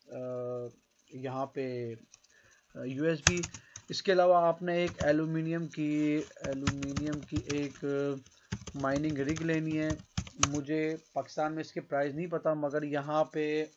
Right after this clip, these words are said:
चार हज़ार, पाँच हज़ार, दस हज़ार की भी है, Depend करता है कि आपने fan वाली लेनी है, इसमें कुछ lightings वाली भी आती है, तो मेरे ख्याल से चार पाँच हज़ार रुपये की यहाँ पे मिल जाती है।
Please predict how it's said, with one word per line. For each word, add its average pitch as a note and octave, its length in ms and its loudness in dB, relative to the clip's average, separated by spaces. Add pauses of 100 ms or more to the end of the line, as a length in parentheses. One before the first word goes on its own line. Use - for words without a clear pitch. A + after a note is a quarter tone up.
(600)
चार D3+ 220 6
हज़ार, D3 300 8
पाँच D3 360 2
हज़ार, C#3+ 260 6
दस D#3+ 280 2
हज़ार D#3 280 6
की D3+ 160 -6
भी D3+ 140 -4
है, D3+ 120 4
Depend D3 400 -2
करता D3 300 -2
है D3 100 2
कि D3 120 -4
आपने C#3 280 -4
fan C#3 320 -2
वाली C#3+ 240 0
लेनी C#3 240 -2
है, C#3+ 80 0
इसमें C3+ 200 -8
कुछ C#3 160 -2
lightings C3+ 360 0
वाली C#3+ 220 2
भी C#3+ 100 -2
आती C3+ 300 -2
है, C#3+ 140 -2 (720)
तो F#3 80 2
मेरे F3+ 220 2
ख्याल F3 200 4
से F3 80 -2
चार E3 240 6
पाँच D#3+ 220 2
हज़ार D3+ 200 6
रुपये D3+ 200 0
की D3+ 160 0
यहाँ C#3 140 0
पे D3 140 -6
मिल C#3+ 220 -4
जाती D#3+ 320 4
है। D3+ 120 2